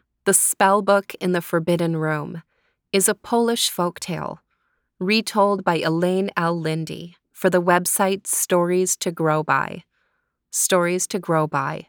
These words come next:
dot org, and is used here on Elderberry Tales with permission.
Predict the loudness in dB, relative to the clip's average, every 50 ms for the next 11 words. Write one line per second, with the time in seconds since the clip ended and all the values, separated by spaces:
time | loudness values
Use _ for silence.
0 | _ _ _ 2 2 2 2 0 -2 0 0 0 0 0 -2 -2 -2 -2 -2 -2
1 | -4 -6 -12 -16 _ _ _ _ _ _ _ _ _ _ _ _ _ _ _ _
2 | _ _ _ _ _ _ 0 0 2 2 0 0 2 2 2 2 2 0 -4 -4
3 | -2 0 2 2 2 2 0 0 -2 -2 -2 0 0 0 2 2 0 0 0 0
4 | 0 0 -2 -4 -4 -2 -2 -2 -4 -6 -4 -4 -4 -4 -6 _ _ -4 -2 -2
5 | -2 -4 -6 -4 -4 -2 -2 -2 -4 -6 -6 -8 -10 -12 -14 -16